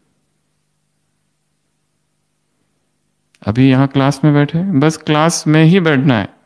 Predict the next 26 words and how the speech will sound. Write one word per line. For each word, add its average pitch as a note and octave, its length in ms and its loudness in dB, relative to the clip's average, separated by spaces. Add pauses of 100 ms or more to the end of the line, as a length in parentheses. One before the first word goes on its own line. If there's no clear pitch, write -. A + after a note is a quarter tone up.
(680)
अब A#2+ 100 -2
ये C3+ 140 2
इसके C#3+ 220 -4
आगे D3 260 -2
कि E3+ 80 -6
यहां D3+ 320 -2
बैठे C#3 240 -2
बैठे E3 280 0
इधर D#3+ 180 -2
class D3+ 340 -4
सुन D#3+ 160 -4
रहे F3 100 -4
और E3 160 -6
प्लानिंग C#3 460 -2
कर A#2+ 120 -2
रहे, - 160 -14 (1400)
कल C3 140 -2
नाश्ते B2 480 2
में B2 160 2
क्या A#2+ 280 -2
है, G#2 260 -6 (2000)
कल A#2+ 160 0
दोपहर B2+ 380 0
में B2+ 140 2
क्या A#2+ 140 -2
बनाऊं, A2+ 480 -4